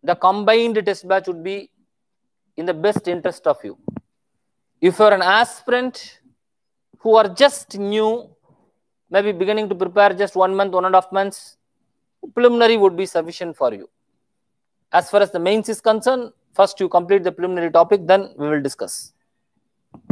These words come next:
Right? So this is how the test batch which we have devised in Smart Leaders I A S for the twenty twenty-one, twenty twenty-one preliminary, twenty twenty-one mains.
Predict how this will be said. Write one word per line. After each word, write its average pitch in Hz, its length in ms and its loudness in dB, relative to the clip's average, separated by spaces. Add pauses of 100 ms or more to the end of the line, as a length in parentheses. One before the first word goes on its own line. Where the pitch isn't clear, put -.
(340)
Right? - 460 0 (540)
So - 160 4
this 202 300 2
is 330 200 2
how 208 680 0 (280)
the 208 320 2
test 247 420 0
batch 254 260 2
which 214 260 -10
we 202 120 -4
have 196 360 0
devised 208 680 0 (640)
in 185 120 -6
Smart 196 420 0
Leaders 208 420 -2
I 156 40 -6
A 180 220 -2
S - 400 -8 (1000)
for 196 200 4
the 175 140 -2 (120)
twenty 233 360 0
twenty-one, 214 600 -6 (460)
twenty 208 380 -4
twenty-one 202 500 -2
preliminary, 202 400 0
twenty 190 360 -6
twenty-one 180 560 -4
mains. 143 500 -6